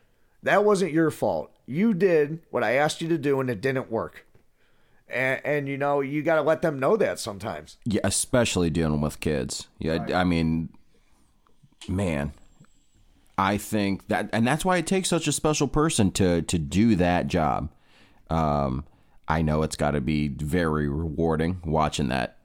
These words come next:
Speaker 2: all come together just perfectly, e-, especially when it's, it's something you're passionate about and you're passing that on to them.
Speaker 1: Right.
Speaker 2: Just like you said, you know, y-, you in particular are not in for the,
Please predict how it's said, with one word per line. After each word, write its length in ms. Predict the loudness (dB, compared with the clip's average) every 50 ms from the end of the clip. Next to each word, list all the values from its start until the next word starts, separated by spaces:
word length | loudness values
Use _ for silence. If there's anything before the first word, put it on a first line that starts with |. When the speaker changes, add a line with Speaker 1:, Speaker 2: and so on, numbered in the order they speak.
| _ _
Speaker 2:
all 280 | 0 2 2 2 2 0
come 240 | 0 -2 -2 -2
together 400 | -2 -2 -2 -2 0 0 -2 -2
just 260 | -4 -4 -6 -8 -8 -6
perfectly, 720 | -2 -2 -2 -2 -2 -4 -4 -2 -2 -2 -2 -4 -4 -8 _ _ _ _ _ _ _ _ -10 -6
e-, 120 | -6 -6 -6 -6
especially 1040 | -6 -6 -4 -6 -6 -4 -2 -2 -2 -2 0 0 0 0 0 0 0 0 -2 -4 -8 -12 _ _ _ _ _ -20 _ _ _ _
when 800 | -6 -4 -2 0 0 0 0 0 0 -2 -2 -2 -2 -4 -6 -8 _ -20 _ _ _ _ _ _ _ _ _ _ _ _ _ _
it's, 320 | -6 -6 -6 -6 -8 -8 -8 -8
it's 120 | -6 -4
something 360 | -2 -2 0 0 2 2 2 2
you're 260 | 2 2 2 0 0
passionate 580 | 0 0 0 0 0 0 -2 -2 -2 -2 -2
about 440 | -2 -2 -2 0 0 -2 -4 -6 -10 -18 _ _ _ -6 -2
and 120 | -2 0 0
you're 100 | 0 -2
passing 540 | -4 -4 -4 -2 -2 -2 -2 -2 -2 0
that 160 | 0 0 0 0
on 180 | -2 -2 -2
to 80 | -4 -4
them. 300 | -4 -4 -6 -6 -6 -10 -12
Speaker 1:
Right. 240 | -14 -14 -14 -8
Speaker 2:
Just 160 | -4 -4 -2 0
like 160 | 0 -2 -2
you 60 | -2
said, 280 | -2 -2 -2 -2 -4 -6 -12 -20 -20 -16 _
you 180 | -2 -2 0 0
know, 220 | 0 0 -2 -2 -2
y-, 200 | -2 -2 -4 -4
you 520 | -6 -8 -6 -4 -2 0 2 2 2 2 2
in 80 | 0
particular 580 | -2 -4 -4 -2 -2 -2 0 0 0 2 2 2
are 80 | 2 2
not 300 | 2 0 0 0 -2 -2
in 260 | -2 -2 0 -2 -2
for 400 | -4 -4 -4 -2 0 0 0 -2
the, 540 | -2 -2 -2 -2 -2 -2 -2 -2 -2 -4